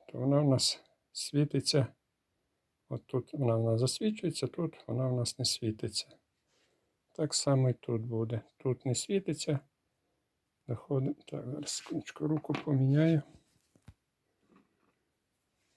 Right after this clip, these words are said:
Так.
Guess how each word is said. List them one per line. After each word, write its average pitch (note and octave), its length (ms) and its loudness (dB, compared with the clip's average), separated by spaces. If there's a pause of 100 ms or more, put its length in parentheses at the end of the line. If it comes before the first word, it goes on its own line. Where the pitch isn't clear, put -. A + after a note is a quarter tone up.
(2250)
Так. - 480 -8